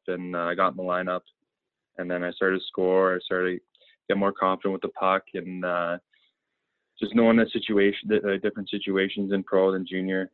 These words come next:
and, uh, just got a feel for it, and, um, just ha-, uh, just worked all year, I guess, and, um, I was fortunate enough to get a bunch of points. Um, that was good for me. Uh, a lot of good line mates, and everybody on the team just helped me a lot,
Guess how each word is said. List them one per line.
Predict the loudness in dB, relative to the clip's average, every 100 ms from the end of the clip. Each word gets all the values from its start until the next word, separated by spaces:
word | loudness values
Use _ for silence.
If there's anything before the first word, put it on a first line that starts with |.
| -10
and, | -6 -4 0
uh, | 2 4 2
just | -2 -12 _ 0
got | 0
a | 2
feel | 4 2
for | 4 4 4
it, | 2
and, | -2 -4 -2
um, | 0 -2 -6 -18 _ _ _
just | -14 -6
ha-, | -4 -2
uh, | 0 0
just | -2 -8 0
worked | 0 4
all | 4 4
year, | 4 4 4
I |
guess, | 4 2 0 -4 -8
and, | -6 -2
um, | 0 0 -2 -8 -8
I | -8
was | -2
fortunate | 0 0 0 -4
enough | -4 -2
to | 0 0
get | 0 2
a |
bunch | 2 -2
of | -2
points. | 0 2 0 -8 _
Um, | -4 0 0 0 -2 -6 _ _ _
that | -2
was | -2
good | -6 -6
for | 0
me. | 4 4 2 0 -4
Uh, | 0 4
a |
lot | 6 6
of | 4
good | 2
line | 2 2
mates, | -2 -6 -10 -20 _ _ _ _ -2
and | 2
everybody | 2 4 2
on | 2
the | -2
team | -4 -4 -4 -6
just | -10 -16 _
helped | 0 2
me | 2 2
a | 4
lot, | 4 4 0